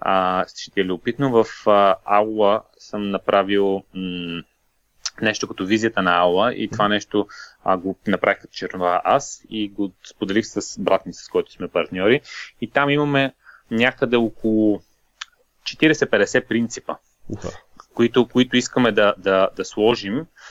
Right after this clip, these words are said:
Speaker 1: Някои са много детайлни, нали? Но те са неща, които не искаме да, да, да, да, не
Speaker 2: Да
Speaker 1: искаме да
Speaker 2: правите
Speaker 1: се променя.
Speaker 2: компромис с тях.
Speaker 1: Примерно едно от нещата, едно от нещата е, че, а, не искаме да имаме външно финансиране и да растем с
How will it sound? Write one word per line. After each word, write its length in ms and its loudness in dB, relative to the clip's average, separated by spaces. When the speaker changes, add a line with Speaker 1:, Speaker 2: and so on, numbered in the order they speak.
Speaker 1:
Някои 240 -2
са 120 -2
много 280 4
детайлни, 580 0
нали? 380 -10
Но 160 -6
те 180 2
са 320 2
неща, 260 -2
които 240 -6
не 160 -4
искаме 360 -6
да, 100 -8
да, 280 0
да, 440 0
да, 680 0
не 40 -4
Speaker 2:
Да 20 2
Speaker 1:
искаме 40 4
да 100 -2
Speaker 2:
правите 180 2
Speaker 1:
се 120 -4
променя. 220 -6
Speaker 2:
компромис 200 -6
с 180 -16
тях. 420 -14
Speaker 1:
Примерно 320 2
едно 260 0
от 100 -8
нещата, 440 -2
едно 180 -4
от 80 -8
нещата 340 -4
е, 40 -4
че, 220 -4
а, 240 2
не 180 2
искаме 340 2
да 100 0
имаме 240 2
външно 340 -4
финансиране 760 0
и 120 4
да 340 8
растем 460 0
с 120 -20